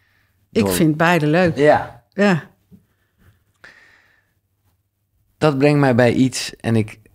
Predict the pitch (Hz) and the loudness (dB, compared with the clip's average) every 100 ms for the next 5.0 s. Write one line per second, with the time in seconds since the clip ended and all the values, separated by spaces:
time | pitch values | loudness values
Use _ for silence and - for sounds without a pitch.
0 | _ - - - - - 50 50 - - | _ -18 -16 -16 -16 -16 -18 -16 -12 -10
1 | 78 95 110 107 107 113 107 107 101 87 | -10 -6 -6 -6 -4 -4 -2 -2 -2 -2
2 | 95 90 95 90 - - 87 85 85 82 | -4 -4 -4 -6 -8 -12 -10 -8 -8 -8
3 | 82 82 _ _ _ _ _ - 107 85 | -10 -16 _ _ _ _ _ -6 -4 -6
4 | - - - 95 95 90 90 - - - | -12 -20 -10 -6 -4 -4 -4 -8 -16 -20